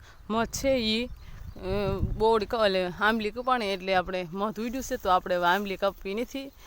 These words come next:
તો મધને આપણે રહેવા દઈએ. અહીં મધ બેઠું છે અત્યારે કંઈ અંદર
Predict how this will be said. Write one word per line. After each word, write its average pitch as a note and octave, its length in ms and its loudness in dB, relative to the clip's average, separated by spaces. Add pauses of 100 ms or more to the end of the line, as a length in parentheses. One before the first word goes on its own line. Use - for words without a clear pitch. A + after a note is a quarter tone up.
(180)
તો F3+ 100 -2
મધને F#3+ 380 -2
આપણે F#3 300 0 (220)
રહેવા A3+ 280 4
દઈએ. B3 260 -2
અહીં G3+ 160 -2
મધ F#3+ 220 -4
બેઠું A3+ 320 -6
છે B3 180 -6
અત્યારે F#3 240 -4
કંઈ F#3 100 -2
અંદર F#3+ 260 -4